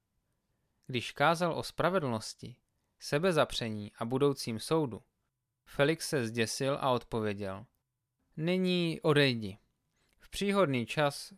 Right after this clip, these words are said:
si tě pozvu." Zároveň také doufal, že od Pavla dostane nějaké peníze, aby ho propustil.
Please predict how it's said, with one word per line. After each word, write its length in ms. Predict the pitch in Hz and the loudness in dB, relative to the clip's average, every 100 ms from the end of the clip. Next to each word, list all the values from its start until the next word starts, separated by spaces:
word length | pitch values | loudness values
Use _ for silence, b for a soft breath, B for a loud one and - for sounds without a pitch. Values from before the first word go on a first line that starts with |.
| _ | _
si 160 | - 156 | -10 -6
tě 140 | 127 | -6
pozvu." 460 | - 113 101 95 - _ _ _ _ _ _ _ _ _ _ _ 127 | -4 -4 -6 -12 -16 _ _ _ _ _ _ _ _ _ _ _ -6
Zároveň 480 | 110 113 165 202 | 0 2 2 0
také 320 | 190 185 220 156 | -2 -2 -2 0
doufal, 680 | 110 104 - 107 117 175 185 | -2 -2 0 0 -2 -8 -10
že 160 | 127 135 | -6 -4
od 160 | 151 | -6
Pavla 360 | - 120 143 170 | -2 0 0 -2
dostane 440 | 139 - 160 160 | -2 -6 -4 -2
nějaké 400 | 147 143 147 165 | -2 -2 -2 -2
peníze, 580 | - 131 135 131 110 104 _ _ - | -2 -2 -2 -2 -6 -12 _ _ -12
aby 200 | 113 117 | -6 -4
ho 140 | 127 | -4
propustil. 720 | - 113 - 110 - 104 101 | -2 -4 -4 -10 -10 -12 -14